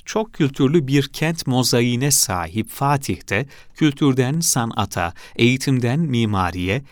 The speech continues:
insanlarımızın hayatına dokunan tüm alanlarda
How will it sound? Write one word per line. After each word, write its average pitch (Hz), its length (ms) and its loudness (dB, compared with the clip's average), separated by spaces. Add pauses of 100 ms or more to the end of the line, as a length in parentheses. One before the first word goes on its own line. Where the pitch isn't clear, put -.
(140)
insanlarımızın 160 960 2
hayatına 117 580 -2
dokunan 110 580 0
tüm - 200 -2
alanlarda 107 720 -2